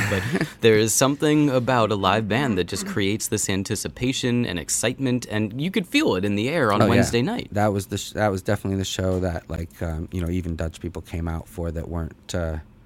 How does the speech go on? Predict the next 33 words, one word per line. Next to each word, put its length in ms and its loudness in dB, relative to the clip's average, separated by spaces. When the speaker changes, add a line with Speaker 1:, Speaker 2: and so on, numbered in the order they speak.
Speaker 2:
necessarily 560 -2
cut 320 -6
people, 340 -6
so 380 -2
that 160 0
was 120 -6
cool, 680 -2
and, 460 -4
uh, 20 -2
Speaker 1:
Yeah, 120 -4
that 120 -8
Speaker 2:
really 240 2
good 140 -2
Speaker 1:
crowd 160 4
was 160 6
Speaker 2:
vibe. 140 4
Speaker 1:
packed, 340 -6
Speaker 2:
Yeah, 120 -2
Speaker 1:
yeah. 40 -4
Speaker 2:
crowd 300 2
was 100 -6
packed, 440 -2
and 160 -2
then, 280 0
you 100 -2
know, 140 2
there 160 0
was 160 -4
the 260 -2
award 380 -2
show 420 -2
after 300 -4
that. 260 -4